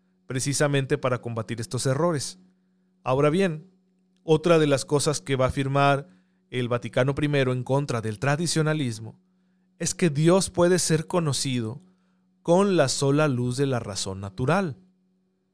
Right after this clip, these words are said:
Es decir, hipotéticamente hablando, una persona sin la ayuda de la gracia, sin la fe, podría llegar a concluir que Dios existe, que es bueno, que es bello, que es verdadero, sin necesidad del dato de la fe.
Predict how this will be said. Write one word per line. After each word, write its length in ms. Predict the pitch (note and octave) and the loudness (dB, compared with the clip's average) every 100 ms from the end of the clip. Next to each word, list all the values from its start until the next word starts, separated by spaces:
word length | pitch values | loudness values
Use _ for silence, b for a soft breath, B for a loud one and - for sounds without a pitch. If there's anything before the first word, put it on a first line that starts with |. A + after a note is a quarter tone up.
| _ | _
Es 100 | B2 | -8
decir, 460 | B2+ C3 C#3+ C3 - | -4 0 0 -2 -6
hipotéticamente 840 | D#3 B2+ B2 C#3+ D#3 E3 D#3 D#3 D3+ | -10 -4 -2 -2 -2 0 2 2 2
hablando, 480 | D3 D3+ C#3 A#2+ B2 | 4 4 2 0 -2
una 320 | C3 D3 C#3+ | 0 0 2
persona 520 | D3+ C3+ D#3+ C#3 C3 | 0 2 0 0 -2
sin 240 | B2 C3 | -4 -6
la 60 | B2+ | -6
ayuda 300 | A2+ C3+ C#3+ | -4 -2 2
de 80 | C#3+ | 2
la 100 | C#3 | 2
gracia, 520 | C#3 C#3 A#2+ - A#2 | 4 2 2 -4 -6
sin 300 | - A#2 A#2 | -6 -8 -4
la 120 | C3+ | -2
fe, 360 | C3+ E3+ D#3 F3 b b b b | 0 0 0 -2 b b b b
podría 360 | C3+ C3 C#3+ | -4 0 2
llegar 240 | F3 B2+ C#3 | 2 2 0
a 40 | |
concluir 400 | D3 B2+ A2+ B2+ | 0 -4 -2 -4
que 120 | - | -2
Dios 200 | B2+ C3 | -2 -2
existe, 640 | C3 - F#3 G3 - B2 - - | -4 -6 -4 -4 -4 -8 -10 -8
que 200 | A2+ B2 | -2 -2
es 120 | C#3 | -2
bueno, 500 | B2+ D3 F3 C3+ D#3 | 0 2 2 -2 -8
que 160 | A#2 A2 | -8 -6
es 160 | C3 | 0
bello, 360 | D#3 E3 B2+ A#2+ | 2 2 0 -8
que 120 | A#2+ | -10
es 100 | G2+ | -6
verdadero, 640 | B2 A2+ G2 C3+ G3 G#2+ _ _ _ _ _ _ _ | -4 -4 -4 -4 -4 -6 _ _ _ _ _ _ _
sin 240 | - D3 C3+ | -10 -6 -4
necesidad 580 | A#2+ A#2+ - A2+ E3+ A3+ | -4 -6 -6 -2 -2 0
del 180 | D3 | -2
dato 300 | A#2+ A#2 - | 0 -4 -2
de 80 | G#2+ | -8
la 140 | G2 F2+ | -8 -12
fe. 260 | - F2+ | -14 -18